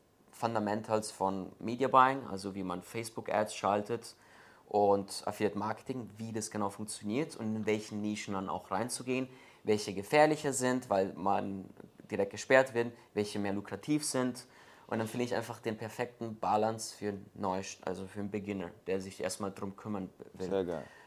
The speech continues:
Speaker 1: Und mein Ziel ist, dass man erstmal mit dem Kurs auf tausend Prof-, tausend Profit am Tag kommt. Aber ich habe jetzt nicht so viele Leute drin. Ich habe jetzt in den letzten,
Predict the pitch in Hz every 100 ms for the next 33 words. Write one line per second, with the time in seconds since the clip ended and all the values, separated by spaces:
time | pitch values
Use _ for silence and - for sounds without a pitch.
0 | - - 104 110 104 - - - - 107
1 | 127 127 117 110 107 - 101 - 101 95
2 | 76 104 107 101 95 101 98 101 98 98
3 | - 90 90 92 92 - - 92 - -
4 | - 104 104 101 95 - 98 - 85 -
5 | 85 - - - - - _ _ - -
6 | - - - 104 107 107 139 139 117 -
7 | - - _ _ _ 131 196 - 214 156
8 | 135 123 117 120 120 110 123 117 113 110
9 | - - - 104 107 110 117 - - -